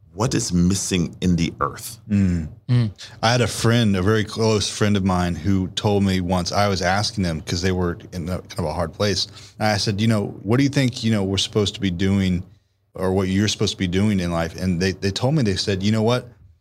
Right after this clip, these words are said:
Speaker 2: I don't think that you are ever supposed to really be happy in this life. You're not supposed to enjoy anything. Your point here is to work hard, and then eventually you, you know, you'll earn your rest in heaven." And they were a God, they were a Christian. I know who they, who Christ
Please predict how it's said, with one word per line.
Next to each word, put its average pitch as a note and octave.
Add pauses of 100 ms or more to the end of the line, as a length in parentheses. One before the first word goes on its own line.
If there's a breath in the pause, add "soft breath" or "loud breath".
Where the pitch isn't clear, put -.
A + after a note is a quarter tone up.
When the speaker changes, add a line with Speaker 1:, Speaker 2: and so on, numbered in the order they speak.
(320)
Speaker 2:
I A2
don't B2
think A2+
that -
you A2
are G2+
ever G#2
supposed G2+
to G#2
really F#2+
be F2
happy F#2
in E2+
this E2
life. F2
You're G2
not G2
supposed G2
to G2
enjoy F2
anything. F2+ (500)
Your G2+
point A2+
here G#2
is G2
to F#2+
work F#2+
hard, F#2 (480)
and F#2+
then F#2+
eventually F#2
you, F2+
you F#2
know, F2+
you'll F2
earn F2
your E2+
rest E2
in D#2+
heaven." D#2+ (320 loud breath)
And C#3+
they E3
were D#3+
a B2
God, A#2
they A#2+
were G#2+
a F2+
Christian. -
I F2
know F#2
who F2+
they, F2 (380)
who F#2 (120)
Christ F2+